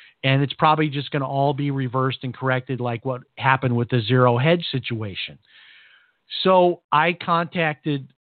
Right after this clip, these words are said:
uh, Breitbart, not once, but s-, multiple times, multiple times through Twitter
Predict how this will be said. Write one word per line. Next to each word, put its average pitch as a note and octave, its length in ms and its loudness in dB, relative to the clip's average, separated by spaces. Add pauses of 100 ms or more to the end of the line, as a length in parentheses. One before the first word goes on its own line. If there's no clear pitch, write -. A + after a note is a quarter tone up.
uh, C3+ 200 -6
Breitbart, B2+ 720 -2
not D3 280 2
once, C3 400 0
but B2+ 180 -2
s-, - 380 -8
multiple F#3 720 2
times, B2+ 480 -12 (280)
multiple E3+ 500 -2
times G#2+ 400 -12 (580)
through D#3 180 -4
Twitter C#3 440 -4